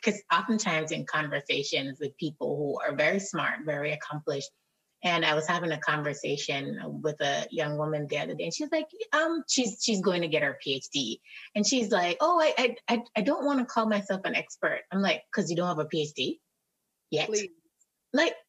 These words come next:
Speaker 1: no, there are people with far less credentials. She has an M P H. She's in, um,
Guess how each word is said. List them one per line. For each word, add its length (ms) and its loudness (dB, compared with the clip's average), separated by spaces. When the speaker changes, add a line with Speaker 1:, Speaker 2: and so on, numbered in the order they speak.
Speaker 1:
no, 520 4
there 180 4
are 60 0
people 360 4
with 180 2
far 400 2
less 240 2
credentials. 560 2
She 100 4
has 120 2
an 80 2
M 200 4
P 220 2
H. 140 0
She's 300 0
in, 260 2
um, 160 0